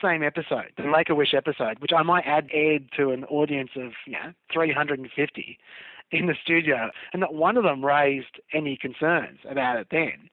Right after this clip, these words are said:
And the reason I say that is not to justify it, but to just for where I'm going. In that episode, we were really freaking out about a different sketch. <laughs> And we thought to ourselves, "Oh, can we go there? Can we go there?"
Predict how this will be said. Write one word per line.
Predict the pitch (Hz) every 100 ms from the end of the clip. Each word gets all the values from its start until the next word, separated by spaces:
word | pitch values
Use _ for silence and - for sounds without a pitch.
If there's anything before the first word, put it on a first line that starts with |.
| _ -
And | 170
the |
reason | 196 185
I |
say | 139 160
that | 139
is |
not | 147
to | 139
justify | 139 160 - 131 110
it, | -
but | -
to | 135
just | 139 -
for | - 127
where | 135
I'm | 123
going. | 120 170 175 95 -
In | 185
that | 202 190 -
episode, | 170 196 143 110 101 - 135
we | 156
were | 175
really | 131 151 170 185 180 156 139 -
freaking | 147 139 127 123
out | 113 95 - _ -
about | 147 139 127 - -
a | 131 113
different | - 135 - 120 - _ -
sketch. | - 113 - - - _ _ - - -
<laughs> |
And | - 185 160
we | 185 190 -
thought | 175 160 156 -
to | 151
ourselves, | 143 151 139
"Oh, | 143 143 139 135 -
can | 147
we | 139
go | 143 143
there? | 139 143 143
Can | -
we | 143
go | 135 139 135
there?" | 143 143